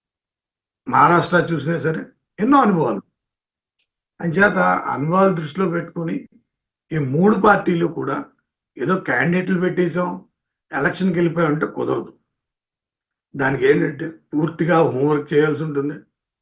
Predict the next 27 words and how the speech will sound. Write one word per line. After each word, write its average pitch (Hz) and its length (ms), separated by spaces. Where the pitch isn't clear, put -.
ఎందుకంటే, 160 640
నేను, 208 480
నేను 220 260
మాత్రం 226 360
ఒక 214 420
చిన్న 190 460
రిక్వెస్ట్ 185 380
ఏంటంటే, 147 500
member 165 400
of 240 180
parliament-లు 190 560
ఎవరు, 175 320
బిజినెస్ 160 540
మ్యాన్లు 190 280
ఎవరు 170 200
పోటీకి 139 540
రాకండి. 120 400
ఎందుకంటే, 190 300
మీరు 190 240
ఢిల్లీలో 190 400
చేసేది 180 480
ఏముండదు. 180 380
వచ్చే 196 360
ఇరవై 185 200
నాలుగు, 185 280
ఇరవై 165 180
తొమ్మిది 165 480